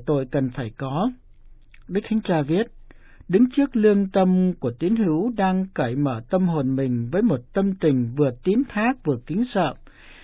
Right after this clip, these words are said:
cha giải tội được mời gọi thực thi một công tác cao cả, đó là phụng sự cho sứ mạng thống hối và hòa giải con người,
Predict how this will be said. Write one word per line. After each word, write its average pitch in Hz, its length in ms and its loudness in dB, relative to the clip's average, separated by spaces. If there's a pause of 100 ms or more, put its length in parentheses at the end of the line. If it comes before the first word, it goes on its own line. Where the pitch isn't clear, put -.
(160)
cha 220 160 0
giải 143 280 0
tội 151 180 4
được 151 160 2
mời 147 200 2
gọi 143 340 -2
thực 156 160 -2 (120)
thi 208 320 2
một 139 280 0
công 185 160 -2
tác 247 200 -6 (100)
cao 190 300 -2
cả, 110 320 -6 (420)
đó 247 100 2
là 190 180 4 (100)
phụng 151 240 -2
sự 139 440 -4
cho 190 160 -2
sứ 226 220 -4
mạng 160 340 0
thống 175 260 -4
hối 180 380 0
và 170 100 0
hòa 147 300 0
giải 135 440 -4
con 185 200 0
người, 139 340 0